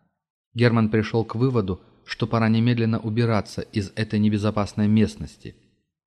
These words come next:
«И вовсе ты не тупая скотина, Гнев. Прости, дружище». Герман погладил животное по серой шерстке. Лысый острый хвост крысокота вытянулся в струнку, и он оглушительно защёлкал зубами от счастья.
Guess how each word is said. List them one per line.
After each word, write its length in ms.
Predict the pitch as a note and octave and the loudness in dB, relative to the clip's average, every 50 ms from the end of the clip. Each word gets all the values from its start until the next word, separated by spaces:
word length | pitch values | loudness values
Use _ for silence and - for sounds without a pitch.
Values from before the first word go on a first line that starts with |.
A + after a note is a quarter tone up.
| _ _ _ _ | _ _ _ _
«И 120 | - C#3 C3+ | 0 2 4
вовсе 360 | B2 B2+ C3 B2+ B2 - C3 | 4 4 4 4 2 -2 -4
ты 100 | B2 - | -2 0
не 120 | B2 A#2+ A#2 | 0 0 0
тупая 360 | - B2+ A#2 - A#2+ A2 G#2 | 0 -2 -2 0 0 0 0
скотина, 580 | G#2+ - - B2 A2+ A2 - - C3 A2 G2 F2+ | 0 -2 -4 -4 -4 -4 -2 0 2 2 2 2
Гнев. 340 | F2 F#2 F#2+ F2+ D#2 C2+ - - _ _ _ _ _ _ - | 0 -2 -2 -2 -2 -4 -8 -14 _ _ _ _ _ _ -8
Прости, 360 | - C#3 D3 B2+ - - C3+ | -4 -4 -4 -2 0 0 0
дружище». 640 | A2+ G#2+ G#2 G2+ E2 E2+ E2+ D2+ - - - - - _ _ _ _ _ _ _ _ _ _ _ _ _ _ _ - | 2 2 0 -2 -2 -2 -6 -8 -8 -12 -14 -16 -18 _ _ _ _ _ _ _ _ _ _ _ _ _ _ _ -4
Герман 340 | A#2+ B2 C3 C3 B2 A#2 A2 | 0 2 2 4 4 2 2
погладил 500 | A2+ A2+ G#2+ A2 A2+ A#2+ A#2+ A2 A2 G#2 | 0 0 2 2 2 2 2 2 0 0
животное 480 | F#2+ G#2+ A2+ A2 B2+ B2 B2 A#2 G#2+ G#2+ | 2 0 2 2 2 0 2 2 0 0
по 120 | - A2 | 0 -2
серой 320 | G#2 - - A#2 G#2+ G#2+ G2 | -4 -4 -2 -2 -2 -2 -2
шерстке. 600 | - - - A2+ F#2 E2 - - - - - - _ _ _ _ _ _ _ _ _ _ _ _ _ _ _ _ - | -4 -4 -4 -4 -4 -6 -8 -16 -18 -18 -18 -18 _ _ _ _ _ _ _ _ _ _ _ _ _ _ _ _ -2
Лысый 340 | G#2+ B2 B2+ - - A2+ G#2+ | 0 0 0 0 0 -4 -2
острый 400 | - A2+ A2+ - - A2 G2+ G2 | -2 -2 -4 -4 -4 -4 -4 -4
хвост 380 | - - G#2+ A2 A2+ G#2+ - - | -4 -2 -2 0 0 -2 -4 -8
крысокота 760 | - - G#2+ G#2 - - G2+ - G2+ F#2+ - - C3+ C3 B2+ - - _ _ _ | -8 -6 -6 -6 -6 -8 -10 -6 -8 -6 -4 -4 -6 -6 -6 -10 -20 _ _ _
вытянулся 580 | - A2+ A#2+ A#2+ A#2+ A2+ A#2 A2 G#2+ G#2+ - A2 | 0 0 0 2 2 0 0 0 -2 -2 -4 -8
в 60 | - | -10
струнку, 600 | - - - B2 A#2 A#2 G#2+ F2+ - - - - - _ _ _ _ _ _ _ | -8 -6 -4 0 2 2 2 2 -2 -6 -14 -18 -18 _ _ _ _ _ _ _
и 80 | - A#2+ | 0 2
он 140 | A#2 A2+ G#2+ | 2 2 2
оглушительно 640 | A2 A2 G#2+ G#2+ G#2 - C#3 B2 B2+ A#2 A2+ G#2+ G#2 | 0 -2 -2 -2 -2 -2 -4 -2 -2 0 2 2 2
защёлкал 580 | G2 G#2+ G#2 - - A#2 A#2 G#2+ - A2+ G#2+ | 2 0 -2 -2 -2 -2 -2 -2 0 0 0
зубами 440 | G2+ F#2+ A2 G#2+ G#2+ G#2+ G#2 G2+ G2+ G2 | 0 0 -2 0 0 0 0 2 0 -2
от 100 | F#2+ - | -2 -4
счастья. 560 | - - - - G2+ F2+ - - - - | -6 -6 -4 -4 -4 -4 -6 -10 -18 -20